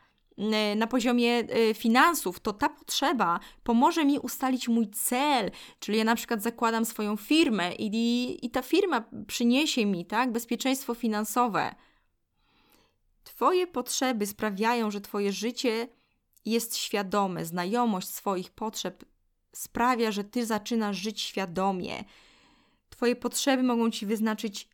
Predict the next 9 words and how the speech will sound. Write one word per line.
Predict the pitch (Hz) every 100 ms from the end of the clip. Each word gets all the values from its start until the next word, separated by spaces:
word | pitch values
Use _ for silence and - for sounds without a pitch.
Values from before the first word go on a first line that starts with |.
| _ -
cel, | - - 269 226 170 147
mogą | 185 190 196
cię | 226
prowadzić | 233 214 220 220 220
do | 175 208
rozwoju | 220 190 185 226 220 180 -
intelektualnego, | 196 202 196 190 - 196 190 196 196 170 165
mentalnego, | 170 180 208 185 190 196 165 160
duchowego, | 156 180 - 180 170 190 185 165 151